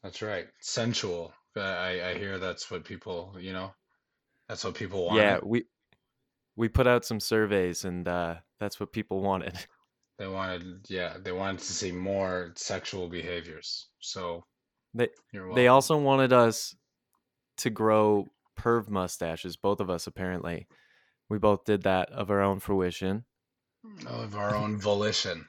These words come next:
Speaker 1: is, is
Speaker 2: Fruition, 'cause look how good they are.
Speaker 1: Yeah, but that means they, like, they came to fruition.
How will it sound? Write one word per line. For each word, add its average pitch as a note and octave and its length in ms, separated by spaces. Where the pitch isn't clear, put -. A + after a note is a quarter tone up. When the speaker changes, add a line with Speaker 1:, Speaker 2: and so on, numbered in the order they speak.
Speaker 1:
is, F2 340
is E2+ 320
Speaker 2:
Fruition, F3+ 840
'cause C#3 200
look E3 160
how F3 80
good C3+ 340
they A#2+ 160
are. G#2+ 320
Speaker 1:
Yeah, B2 320
but F#2 320
that G#2 360
means G2+ 340
they, F#2+ 480
like, F2+ 320
they F#2 160
came A#2 360
to - 120
fruition. E2+ 680